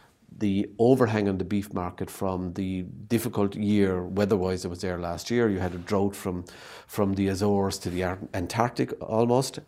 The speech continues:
and as a, or to the Arctic, and as a consequence of that, you had an increased kill all across Europe,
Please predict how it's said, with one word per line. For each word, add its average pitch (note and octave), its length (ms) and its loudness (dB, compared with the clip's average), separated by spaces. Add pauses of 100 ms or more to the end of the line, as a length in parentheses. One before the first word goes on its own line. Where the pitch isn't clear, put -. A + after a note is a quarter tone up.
and F#2+ 200 -4
as F#2 160 -6
a, E2+ 60 -8 (120)
or F#2+ 100 -6
to - 120 -8
the F2 120 0
Arctic, C#3 360 0 (400)
and G#2 160 2
as G2+ 120 2
a F#2 60 -2
consequence B2+ 640 0
of E2+ 120 -8
that, D#2+ 260 -8 (440)
you G#2 120 2
had G2+ 180 2
an F#2+ 80 0
increased A#2 480 -2
kill - 560 2
all A#2+ 220 6
across B2 340 0
Europe, D2 320 -8